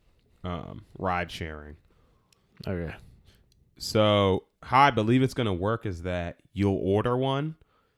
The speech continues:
Speaker 1: and it'll pick you up at your station, and then bring you to the next station. So it won't stop at each station in between. It'll just bring you there.
Speaker 2: Makes
Speaker 1: Which is
Speaker 2: sense.
Speaker 1: which is pretty awesome.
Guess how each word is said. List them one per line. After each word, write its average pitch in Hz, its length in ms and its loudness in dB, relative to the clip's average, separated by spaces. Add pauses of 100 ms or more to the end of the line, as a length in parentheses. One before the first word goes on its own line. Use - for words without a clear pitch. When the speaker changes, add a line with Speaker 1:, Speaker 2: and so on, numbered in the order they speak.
(340)
Speaker 1:
and 95 80 0
it'll 101 140 2
pick - 220 -4
you 117 140 2
up 113 140 0
at 98 260 -4
your 98 120 -2
station, 127 680 -6 (880)
and 95 180 -2
then 98 260 -2
bring 107 360 -2
you 87 380 -2 (680)
to 113 180 0
the 95 100 0
next 92 260 -6
station. 82 320 -10
So - 140 -2
it 101 60 0
won't 107 220 -2
stop 107 440 0
at 90 180 -4
each 101 180 -2
station 95 440 -4
in 87 100 -6
between. 82 540 -6
It'll 90 180 -2
just 82 220 -6
bring 87 320 -4
you 85 200 -2
there. 78 360 -12 (720)
Speaker 2:
Makes 95 120 0
Speaker 1:
Which 123 140 2
is 85 80 0
Speaker 2:
sense. - 280 -8 (100)
Speaker 1:
which 135 140 0
is 151 80 0
pretty 165 320 2
awesome. 90 600 -4